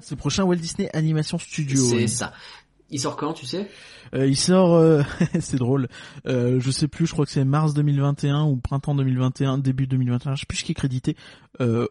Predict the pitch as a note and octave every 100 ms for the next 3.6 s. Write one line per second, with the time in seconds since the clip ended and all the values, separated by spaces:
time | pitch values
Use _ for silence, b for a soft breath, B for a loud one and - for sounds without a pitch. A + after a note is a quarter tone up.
0 | - D3+ - C#3+ C3+ A#2 A2+ _ _ _
1 | _ _ _ - B B C#3 C3+ F3 C4
2 | A3 G#3 G#3+ E3+ F#3 E3+ E3+ E3+ E3+ F3
3 | C3+ C#3+ D3 C3 A#2+ A2+